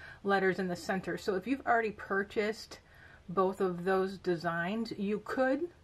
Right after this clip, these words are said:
make this yourself, although it's a little tricky to figure out.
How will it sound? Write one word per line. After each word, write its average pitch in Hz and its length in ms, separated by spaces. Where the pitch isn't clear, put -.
make 196 460
this 196 300
yourself, 180 760
although 185 380
it's 190 180
a 196 60
little 185 320
tricky 196 340
to 185 120
figure 180 440
out. 170 420